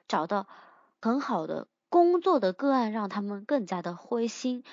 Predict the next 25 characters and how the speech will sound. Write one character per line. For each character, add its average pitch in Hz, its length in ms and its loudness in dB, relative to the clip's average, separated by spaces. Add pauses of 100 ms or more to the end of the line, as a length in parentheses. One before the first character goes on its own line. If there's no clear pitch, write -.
(120)
也 - 120 -2
更 320 240 -2
加 240 180 -2
加 302 300 -2
深 311 280 -4
了 240 140 -2
读 180 220 -8
书 214 220 -10
没 175 260 -6
用 247 320 -6
这 165 120 -6
个 160 120 -6
认 175 340 -8
知。 - 300 -12 (420)
对 339 160 8
此， - 360 -8 (280)
请 254 240 0
你 262 160 2
谈 - 260 -10
谈 196 300 -8
你 165 100 -2
的 143 140 -6
看 214 380 -4
法。 - 260 -16 (300)
好， 196 240 0